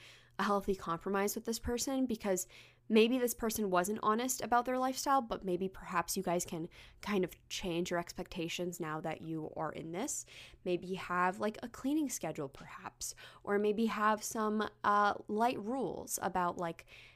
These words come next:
"Hey, I really don't like it when there's people over at our apartment past, like, eleven P M. I, that doesn't make me feel good," like, especially if you guys are sharing a room. If you guys have your own rooms, then it's a bit different. But it seems to be like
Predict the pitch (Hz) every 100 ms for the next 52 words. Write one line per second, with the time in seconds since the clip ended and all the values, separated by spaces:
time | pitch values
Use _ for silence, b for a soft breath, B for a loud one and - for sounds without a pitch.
0 | B - 165 - _ - 233 220 196 202
1 | 190 196 220 269 285 - - - 175 175
2 | 170 185 202 208 - - 359 - - 165
3 | 170 147 - 180 214 233 247 - 226 196
4 | - 160 147 - - 214 226 - - 220
5 | 214 _ _ - 190 190 214 208 - 175
6 | 139 135 175 B B B B _ _ -
7 | - - - 220 226 220 196 185 185 -
8 | 165 156 143 - - - - 190 190 196
9 | 185 180 175 160 151 151 - - 90 90
10 | - 190 190 180 175 175 156 151 151 156
11 | 151 - - - - - - - 226 220
12 | - 185 180 165 160